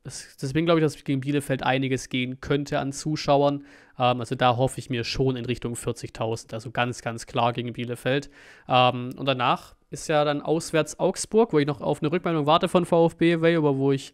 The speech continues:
vermutlich oder hoffentlich, angemeldet bin ich, aber ob ich halt die Karten bekomme, ist die andere Geschichte, wegen Kapazität.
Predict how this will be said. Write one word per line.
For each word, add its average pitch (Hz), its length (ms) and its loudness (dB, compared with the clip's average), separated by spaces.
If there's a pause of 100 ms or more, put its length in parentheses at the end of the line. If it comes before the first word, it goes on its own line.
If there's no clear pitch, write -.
(120)
vermutlich 160 580 0
oder 139 120 0
hoffentlich, 143 580 0
angemeldet 127 380 -2
bin 143 120 2
ich, 156 180 -2
aber 123 300 -4
ob - 120 -10
ich - 140 -8
halt 123 220 -2
die - 80 -6
Karten 143 320 0
bekomme, 127 280 -4
ist - 100 -12
die 139 60 -6
andere 127 200 -4
Geschichte, 135 380 -4
wegen 127 180 -4
Kapazität. 160 640 -2